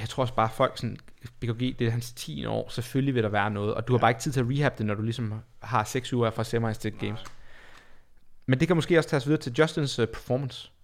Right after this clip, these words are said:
Speaker 1: Nu havde vi ham under skader her.
Speaker 2: Ja.
Speaker 1: Øhm, Justin var en klar... Jeg vil ikke, vil ikke sige, at han var klar seedet til at vinde, men han var seedet til podiet.
Speaker 2: Ja, jeg tror også, det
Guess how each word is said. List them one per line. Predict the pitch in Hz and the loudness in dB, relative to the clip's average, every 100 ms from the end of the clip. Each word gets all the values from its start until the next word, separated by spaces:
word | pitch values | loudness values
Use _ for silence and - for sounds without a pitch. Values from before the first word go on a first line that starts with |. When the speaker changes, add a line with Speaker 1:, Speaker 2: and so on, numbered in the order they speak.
| - - | -20 -4
Speaker 1:
Nu | 127 | 2
havde | 127 113 | 4 4
vi | 110 | 4
ham | 113 | 2
under | 113 | 0
skader | 104 113 120 | -2 -2 0
her. | 104 101 - - | -2 -4 -10 -8
Speaker 2:
Ja. | 101 95 - - | -4 -4 -4 4
Speaker 1:
Øhm, | 120 113 113 110 110 104 - - - - - - - - - - - - - - - - | 6 6 4 2 2 0 -6 -14 -14 -16 -18 -20 -20 -20 -20 -20 -20 -20 -20 -20 -4 4
Justin | 143 - 139 127 117 110 | 4 4 0 2 2 2
var | 104 | 4
en | 104 | 2
klar... | - 151 151 - - - _ - - - | 0 2 4 2 -6 -20 _ -20 -12 -2
Jeg | 117 | 2
vil | |
ikke, | 160 170 | 2 2
vil | 160 160 156 | -4 -4 -2
ikke | 165 | -2
sige, | - 170 | 2 2
at | |
han | 151 | 2
var | - | -2
klar | - 160 151 | 0 2 2
seedet | - 139 139 | 0 -2 0
til | 120 | 0
at | 107 | 0
vinde, | 113 131 | 0 0
men | 117 | 0
han | 117 | 2
var | 123 | 2
seedet | 120 165 165 | 2 2 0
til | - 117 107 | 0 0 0
podiet. | - 120 - - - - - - - - | 0 0 -2 -10 -12 -14 -12 -10 -10 -10
Speaker 2:
Ja, | 98 | -8
jeg | 101 - | -6 -4
tror | 127 | -2
også, | 131 139 | -2 -2
det | 131 | -4